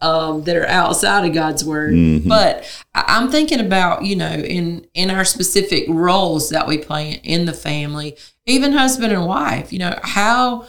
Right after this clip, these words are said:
Speaker 1: how do I love and care for my husband? Do I do that? Do I act out of what everybody else thinks I'm supposed to do? Or have I really gotten in God's word in the Bible
Speaker 2: Mm-hmm.
Speaker 1: and, you know, allowed him to speak to my life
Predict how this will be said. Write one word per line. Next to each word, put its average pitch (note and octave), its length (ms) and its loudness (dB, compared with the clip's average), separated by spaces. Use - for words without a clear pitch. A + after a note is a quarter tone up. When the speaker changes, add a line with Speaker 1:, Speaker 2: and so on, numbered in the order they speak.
Speaker 1:
how A#3 240 2
do C4+ 120 2
I A#3 120 4
love F#3+ 360 2
and F#3+ 100 -4
care F3+ 280 -2
for F3+ 160 -2
my E3 180 0
husband? G3 640 -4
Do F3+ 400 4
I E3+ 540 0
do G#3 260 4
that? D#3+ 580 0
Do F3 180 2
I D#3+ 160 2
act F3+ 400 0
out E3 280 0
of D3+ 180 -4
what D#3+ 260 -2
everybody D#3+ 520 -2
else F3+ 300 -4
thinks - 320 -4
I'm D#3 180 -4
supposed D#3 420 -4
to - 80 -6
do? D3 460 -4
Or F3 400 0
have A3+ 200 -2
I A#3 100 0
really C4 340 0
gotten A3+ 400 0
in G3 240 0
God's F3+ 360 0
word F3 400 0
in G3+ 80 0
the A#3 60 2
Bible E3+ 600 0
Speaker 2:
Mm-hmm. F2+ 540 4
Speaker 1:
and, F#3+ 600 -2
you A#3+ 100 0
know, G#3+ 240 0
allowed G3 460 0
him A#3+ 240 2
to D4+ 120 -4
speak - 420 0
to E3+ 100 0
my D3 180 0
life D3 320 -4